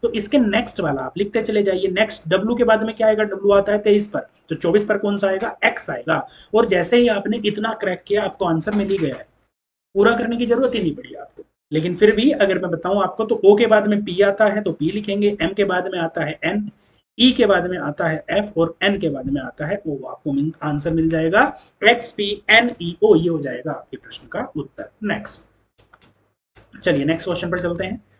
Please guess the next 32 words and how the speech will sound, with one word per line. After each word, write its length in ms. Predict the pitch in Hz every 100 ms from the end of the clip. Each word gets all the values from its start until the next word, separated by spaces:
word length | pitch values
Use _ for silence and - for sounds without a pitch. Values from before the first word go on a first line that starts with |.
| -
देख 180 | 185 180
लेते 220 | 165 170
हैं 100 | -
next 180 | 147 -
question 280 | - - 165
आपका 280 | - 170 247 - _ -
क्या 120 | 220
रहने 180 | 151 135
वाला 240 | - -
है। 60 | - - _ - _ - _ _ _ _ _ _ _ _ _ _ _ _ _ _
देखिएगा 360 | - 180 185 196
next 220 | 185 -
question 260 | 190 175 196
ये 100 | 190
है, 160 | 277 - _ _ _ _ -
आप 140 | 170
देखें 280 | 170 175 220 277 - - -
next 280 | 202 285 -
question 300 | 247 - 190
है 120 | 165
आपका, 240 | 156 208 294 - _ - - - - - _ _ - - - - _ _ _ _ _ _ -
at 240 | 202 269 262
what 260 | 202 269 294
time 220 | 196 190 202
between 280 | 202 208 220
four 240 | 233 247 262
and 160 | 214 220
five 340 | 208 214 262 240
o'clock 500 | 202 214 165 175 202
will 180 | 190 233 240
the 100 | 240 196
ends 300 | 220 240